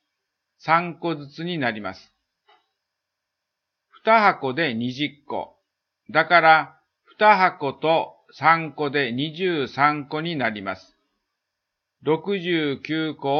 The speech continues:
を三人で分けると二十三個ずつになるのです。それでは、問一をやってください。説明を止めてください。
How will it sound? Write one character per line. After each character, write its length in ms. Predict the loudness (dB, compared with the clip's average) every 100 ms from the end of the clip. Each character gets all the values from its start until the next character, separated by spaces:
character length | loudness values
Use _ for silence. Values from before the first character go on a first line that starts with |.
| 0
を 200 | 0 -6 _ _ _ _ _ _ _ _ _ _
三 360 | 2 2 2
人 300 | -4 -4 -4
で 140 | -2 0
分 220 | 0 -2
け 140 | -4
る 160 | -4 -6
と 360 | -2 -2 -2 -6
二 240 | -6 -6
十 340 | -2 -2 -2 -2
三 360 | 0 0 -2
個 200 | -4 -4
ず 140 | -4 -10
つ 160 | -8
に 160 | -6 -2
な 120 | -2
る 140 | -2
の 140 | -8 -10
で 120 | -12
す。 200 | -14 _ _ _ _ _ _ -4
そ 80 |
れ 140 | -2 0
で 100 | 2
は、 420 | 6 6 4 -8 _ _ _
問 260 | 2 2 2
一 220 | -4 -4
を 100 | 2
や 140 | 4
っ 120 | 2 0
て 120 | -6
く 80 | -4
だ 140 | -6
さ 160 | -4 -6
い。 120 | -10 _ _ _ _ _ _
説 300 | -12 -10 -6
明 320 | -2 0 -2
を 60 | -4
止 120 | -6
め 160 | -6 -2
て 180 | -4
く 80 | -2
だ 140 | -6 -6
さ 180 | -8
い。 140 | -10